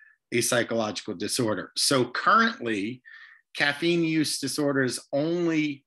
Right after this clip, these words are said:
for conditions for further study. But we're gonna talk all about the usage of caffeine, uh,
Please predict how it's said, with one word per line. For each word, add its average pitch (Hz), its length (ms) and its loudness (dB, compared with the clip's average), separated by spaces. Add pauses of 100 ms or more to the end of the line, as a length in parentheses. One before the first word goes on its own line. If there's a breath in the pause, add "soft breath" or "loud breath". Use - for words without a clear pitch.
(260)
for 143 220 2
conditions 131 600 0
for 117 160 -6
further 107 460 -4
study. - 640 -6 (720 soft breath)
But 156 260 2 (720)
we're 131 160 4
gonna 165 160 4
talk 139 260 0
all 151 260 6
about 151 440 4 (580)
the 123 140 -4
usage 180 560 2
of 170 200 -2
caffeine, 156 920 -2 (400 soft breath)
uh, 117 280 -4